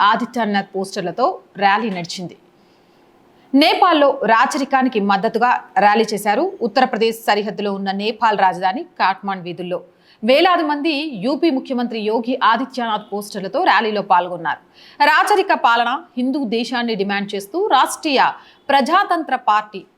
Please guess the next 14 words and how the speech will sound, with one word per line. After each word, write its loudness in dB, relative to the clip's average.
ఆర్పీపీ 0
నిర్వహించిన -6
ర్యాలీలో -2
మాజీ -2
రాజు -4
జ్ఞానేంద్ర 0
షాతో -2
పాటు -4
యోగి -4
ఆదిత్యనాథ్ 0
పోస్టర్లు -8
కూడా -2
ప్రదర్శించారు. -6
అయితే 0